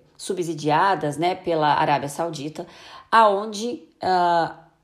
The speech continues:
as pessoas, os indivíduos que tinham a causa fundamentalistas eram treinados.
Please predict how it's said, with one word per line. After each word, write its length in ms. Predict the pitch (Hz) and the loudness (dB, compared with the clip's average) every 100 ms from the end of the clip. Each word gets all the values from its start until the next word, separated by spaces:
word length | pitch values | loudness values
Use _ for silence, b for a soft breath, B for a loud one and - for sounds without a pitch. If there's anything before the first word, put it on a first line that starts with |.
| _ - | _ -8
as 100 | 196 | -6
pessoas, 400 | - 208 226 214 | -6 -2 0 -2
os 80 | 160 | -2
indivíduos 600 | 175 165 147 214 208 - | -6 -6 -6 -6 -6 -10
que 80 | 147 | -8
tinham 240 | - 185 | -6 -4
a 80 | 165 | -4
causa 340 | 156 147 147 | -2 -2 -4
fundamentalistas 840 | 151 156 147 147 143 180 190 202 | -6 -4 -4 -4 -6 -6 -6 -6
eram 220 | 190 190 190 | -4 -6 -6
treinados. 920 | 214 214 190 160 160 156 - - | -6 -6 -2 0 0 -2 -6 -10